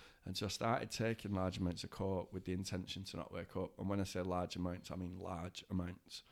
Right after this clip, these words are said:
Um, so it was a pretty warped way of thinking, but I got to a point where I thought, "Do you know what, I need to do something." People were talking rehab.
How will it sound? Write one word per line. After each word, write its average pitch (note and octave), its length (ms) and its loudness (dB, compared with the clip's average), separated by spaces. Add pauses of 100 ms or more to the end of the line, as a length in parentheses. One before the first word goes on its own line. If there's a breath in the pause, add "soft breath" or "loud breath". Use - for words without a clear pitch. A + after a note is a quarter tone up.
(500 soft breath)
Um, F#2 540 2 (920)
so G2 320 2
it G2+ 120 -2
was G2+ 120 -4
a G#2 40 -6
pretty - 240 2
warped G2 360 2
way G2+ 120 2
of F#2+ 100 -2
thinking, G#2+ 460 2 (640 soft breath)
but G#2+ 80 4
I A2+ 80 6
got B2+ 220 6
to C3 100 4
a B2+ 60 6
point A#2 480 8
where G#2 480 4 (580)
I A2 60 0
thought, G2+ 400 0
"Do G2+ 100 0
you G2+ 60 4
know G2+ 60 4
what, G2+ 180 2
I G2 40 -4
need G2+ 220 0
to - 140 -2
do G2 160 2
something." F#2 680 2
People G#2 300 4
were G2+ 60 2
talking F#2+ 480 0
rehab. F#2+ 440 0